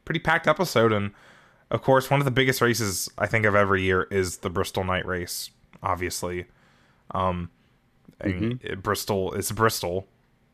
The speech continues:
Speaker 1: And, like, you know, it's a big deal. It's kind of one of the crown jewels, but not really. Like, it's on the cusp, depending on who you ask.
Speaker 2: I would say,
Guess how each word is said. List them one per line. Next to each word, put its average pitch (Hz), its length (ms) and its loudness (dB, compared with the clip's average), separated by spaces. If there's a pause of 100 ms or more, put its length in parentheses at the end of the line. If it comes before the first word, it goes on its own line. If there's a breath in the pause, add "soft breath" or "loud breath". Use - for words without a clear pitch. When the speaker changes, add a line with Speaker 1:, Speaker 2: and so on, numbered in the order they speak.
(540)
Speaker 1:
And, 90 300 -4 (920)
like, 90 200 -6 (300)
you 92 80 0
know, 90 220 -2 (180)
it's - 120 -8
a 110 60 2
big 101 220 0
deal. 104 500 4
It's - 380 -6
kind 110 280 0
of 107 80 4
one 110 140 4
of - 20 2
the 110 80 2
crown 110 320 2
jewels, 110 600 2
but 104 100 2
not 98 220 0
really. 104 420 2 (140)
Like, 101 140 0
it's 95 120 -4
on 101 80 0
the 98 80 0
cusp, - 440 0 (360 soft breath)
depending 113 340 2
on 107 120 4
who 107 80 4
you 101 180 6
ask. 107 260 6
Speaker 2:
I 120 60 8
would 143 220 6
say, 107 760 6